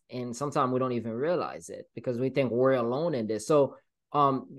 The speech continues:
can you give us, like, I know you can't share the whole book 'cause definitely want people to go grab it. Uh, can you share a little bit, like, what a snippet of, like, challenge that you've seen that are common between entrepreneurs? And then, you know, just a little snippet of the book so people just kinda have an idea. <laughs>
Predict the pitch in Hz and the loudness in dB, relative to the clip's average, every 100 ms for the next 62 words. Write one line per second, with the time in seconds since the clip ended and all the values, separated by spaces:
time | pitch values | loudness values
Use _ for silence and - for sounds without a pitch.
0 | 117 - 196 196 196 185 185 165 135 139 | -10 2 4 8 6 6 2 0 2 2
1 | 143 151 139 147 123 - 139 123 117 117 | 4 4 2 -2 -2 2 2 2 0 -2
2 | 113 131 110 135 123 104 110 143 143 139 | 4 4 4 0 -2 -2 2 2 2 0
3 | 120 131 117 110 113 101 120 139 123 110 | 0 0 0 0 -2 0 2 4 4 2
4 | 107 _ _ _ _ 131 135 - - 165 | 0 _ _ _ _ 2 2 2 0 0
5 | 208 - 196 180 156 131 143 131 143 156 | 2 4 6 6 4 2 -2 0 0 0
6 | - - 175 170 131 123 123 117 - - | -2 0 2 4 2 2 0 -2 -6 -2
7 | 165 170 139 131 127 127 - 131 131 123 | 0 2 2 0 0 -8 -6 -4 -2 -2
8 | 117 113 120 120 - 131 131 127 123 120 | -2 -2 -2 -2 -4 -2 0 0 -2 -2
9 | 117 117 113 117 107 104 104 - _ _ | -4 -4 -6 -6 -6 -4 -6 -10 _ _
10 | _ - 113 113 117 113 110 147 131 113 | _ -6 -2 2 2 2 0 2 4 4
11 | 104 160 180 165 - 180 156 135 113 135 | 2 6 8 8 6 4 6 4 4 2
12 | 120 - 123 151 143 120 139 135 139 123 | 2 -2 -4 0 0 2 -2 0 0 2
13 | 127 117 110 104 104 127 - 285 160 175 | 0 -2 -4 -2 2 2 4 4 6 2